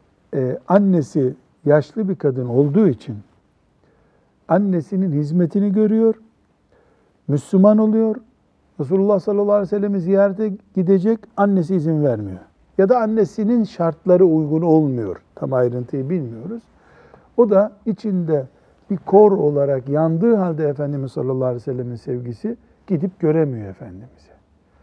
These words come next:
Efendimiz sallallahu aleyhi ve sellem Ömer radıyallahu anh'a Yemen'den Uveys diye bir adam gelecek.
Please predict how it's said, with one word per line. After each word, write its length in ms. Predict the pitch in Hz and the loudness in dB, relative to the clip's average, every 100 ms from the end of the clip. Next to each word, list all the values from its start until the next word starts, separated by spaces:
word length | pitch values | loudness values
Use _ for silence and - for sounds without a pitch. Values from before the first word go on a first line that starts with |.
| _ _ _ _ - _ - | _ _ _ _ -20 _ -2
Efendimiz 460 | 156 254 233 190 180 | 2 2 2 -2 -2
sallallahu 460 | 190 175 170 190 | 0 2 2 2
aleyhi 260 | 190 165 170 | 0 -2 -4
ve 60 | 147 | -4
sellem 440 | 180 175 143 165 | -4 -4 -4 -2
Ömer 360 | 143 190 185 143 | 0 4 2 2
radıyallahu 640 | 147 160 151 151 160 156 | 0 2 2 4 2 0
anh'a 480 | 139 143 120 147 202 - _ _ _ _ - | -2 -4 -4 -4 -6 -12 _ _ _ _ 0
Yemen'den 580 | 180 226 202 170 151 143 | 4 6 4 0 -2 0
Uveys 460 | 180 202 185 147 _ _ _ - | 4 6 4 2 _ _ _ -4
diye 200 | 151 147 | -2 0
bir 40 | |
adam 360 | 143 156 196 160 | 0 2 2 0
gelecek. 400 | 131 110 135 | -4 -6 -14